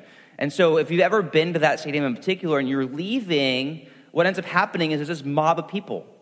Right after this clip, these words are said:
Like, you, you, you're walking kinda like, you know, like this, and then, you know, you take, like, the ramps going, there's, like, these, like, long ramps going down. It just takes forever to leave. Uh, it's hard when you're in a large crowd to be a person who's,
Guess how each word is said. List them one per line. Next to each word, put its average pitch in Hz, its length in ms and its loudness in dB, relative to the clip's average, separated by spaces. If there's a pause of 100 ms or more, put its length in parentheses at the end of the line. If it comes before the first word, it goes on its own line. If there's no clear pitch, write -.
Like, 139 140 -2
you, 165 200 -4
you, 156 280 -6
you're 160 120 2
walking 151 760 0
kinda 165 160 0
like, 160 260 0 (240)
you 147 80 -2
know, 131 300 2 (300)
like 127 180 -4
this, 190 480 0 (560)
and 156 120 2
then, 160 320 2
you 170 120 2
know, 165 80 6
you 160 120 2
take, 190 280 0
like, 170 100 0
the 160 80 6
ramps 135 400 0
going, 175 220 0
there's, 160 100 -2
like, 170 80 -2
these, 165 120 -2
like, 131 140 -6
long 143 260 2
ramps 131 280 0
going 180 180 -4
down. 175 120 -2
It - 20 -8
just 180 120 -10
takes 196 180 -12
forever 190 640 -4
to 170 80 0
leave. 165 420 -4 (560)
Uh, 147 180 4
it's 156 120 0
hard 196 400 2
when 190 120 -2
you're 170 100 2
in 160 60 4
a 156 40 4
large 151 520 2
crowd 165 360 0
to 143 60 -8
be 139 340 -2
a 147 80 0
person 156 480 -6
who's, 123 380 -6